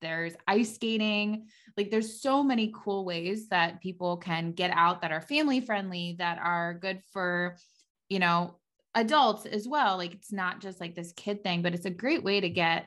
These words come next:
you know, everyone outside and, yeah, like, like, doing something. So there's all sorts of events that people can get, um, can get excited about. So they have a whole calendar. There's a walking tour.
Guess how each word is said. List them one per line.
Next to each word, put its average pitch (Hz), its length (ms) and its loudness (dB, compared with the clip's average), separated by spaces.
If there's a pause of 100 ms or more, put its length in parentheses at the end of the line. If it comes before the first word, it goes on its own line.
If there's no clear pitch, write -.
(140)
you 196 100 -4
know, 170 260 -2
everyone 180 760 0
outside 170 720 0
and, 160 440 -8 (680)
yeah, 233 220 -2
like, 170 220 0
like, 175 260 -4
doing 214 300 4
something. 180 480 -2
So 196 120 -6
there's 185 260 -4 (180)
all 294 280 -2
sorts 240 300 -2
of 202 120 -2
events 170 400 -2
that 170 180 -8
people 175 260 -4
can 165 240 -4
get, 165 500 -2
um, 175 460 -6 (120)
can 190 120 -2
get 190 220 0
excited 175 480 -2
about. 165 320 -2
So 190 80 -2
they 214 140 2
have 233 180 4
a 170 60 0
whole 202 640 0 (560)
calendar. 202 640 2
There's 180 180 -2
a 170 80 -4
walking 208 600 2
tour. 185 720 -6